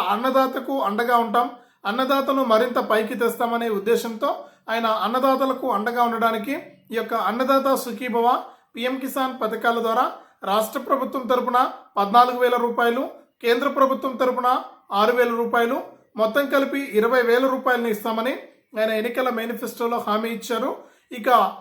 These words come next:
ఇప్పటికైతే మనకు ఖరీఫ్ సీజన్ అనేది ముగిసి రబీ సీజన్ అనేది ప్రారంభమైంది. ఈ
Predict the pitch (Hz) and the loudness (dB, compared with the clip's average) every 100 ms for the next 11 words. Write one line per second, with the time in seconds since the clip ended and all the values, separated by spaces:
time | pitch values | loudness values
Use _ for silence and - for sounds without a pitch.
0 | - 208 277 262 269 277 262 247 269 269 | -10 -4 -2 0 0 2 0 -2 -4 -6
1 | 233 240 277 - 262 247 247 247 226 208 | -2 -2 -2 -6 -8 -4 -4 -2 -2 -2
2 | 220 208 285 - - _ - 208 247 254 | -2 -6 -8 -10 -20 _ -2 0 0 -2
3 | 262 254 247 240 240 - - 220 226 226 | -4 -2 -2 -2 -6 0 0 0 -2 -4
4 | 226 233 349 - - _ | -4 -4 -6 -10 -20 _